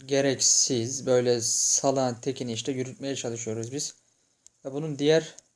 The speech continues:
altı bacağı nerede? Onu bilmiyorum. Dediği long legs normalde şu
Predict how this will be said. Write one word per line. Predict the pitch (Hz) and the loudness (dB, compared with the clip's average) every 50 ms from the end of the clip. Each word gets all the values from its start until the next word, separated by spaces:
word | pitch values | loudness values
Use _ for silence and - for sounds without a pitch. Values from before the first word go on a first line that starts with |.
| _ _ _ _ _ _ _ _ _ _ _ _ _ _ _ _ _ _ _ _ - | _ _ _ _ _ _ _ _ _ _ _ _ _ _ _ _ _ _ _ _ -6
altı | 139 135 135 131 - 151 | -6 -4 -4 -2 0 0
bacağı | 147 143 139 147 143 143 | 0 2 2 2 2 2
nerede? | 147 139 131 127 143 143 147 - _ _ _ _ | 2 0 2 2 0 -2 -2 -6 _ _ _ _
Onu | - 135 135 139 131 | -14 -12 -10 -8 -8
bilmiyorum. | 131 120 113 113 117 120 135 135 | -8 -8 -6 -6 -6 -6 -6 -4
Dediği | 123 127 123 127 135 135 131 127 | -2 -2 -2 -2 -2 -4 -2 0
long | 131 135 139 139 - - | 0 -2 -2 -4 -6 -6
legs | 135 139 135 - - - - - - _ - _ _ _ | -6 -4 -4 -2 -4 -4 -4 -6 -10 _ -16 _ _ _
normalde | 131 131 123 127 131 135 131 131 135 135 131 120 - | -14 -14 -12 -8 -8 -8 -6 -4 -4 -4 -4 -6 -6
şu | - - - 135 135 135 - | -8 -6 -4 -4 -4 -4 -6